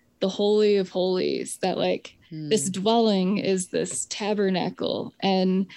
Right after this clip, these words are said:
Speaker 1: when Paul talks about that we are, your body is a temple of the Holy Spirit, it's picking up that same language as the
Speaker 2: Hmm.
Speaker 1: psalm. And the word that Paul's using there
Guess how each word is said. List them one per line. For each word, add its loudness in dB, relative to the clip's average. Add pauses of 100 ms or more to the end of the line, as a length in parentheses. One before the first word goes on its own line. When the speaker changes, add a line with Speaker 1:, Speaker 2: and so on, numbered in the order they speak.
(140)
Speaker 1:
when 0
Paul 2
talks -4
about -2
that -4
we 0
are, 0
your -2
body -4
is -4
a 0
temple 2
of 2
the 2
Holy 4
Spirit, 2
it's -2
picking 2
up 0
that -2
same 2
language -4 (600)
as 0
the -4
Speaker 2:
Hmm. -8
Speaker 1:
psalm. -4 (480)
And 2
the 2
word 0
that -4
Paul's 0
using -2
there 0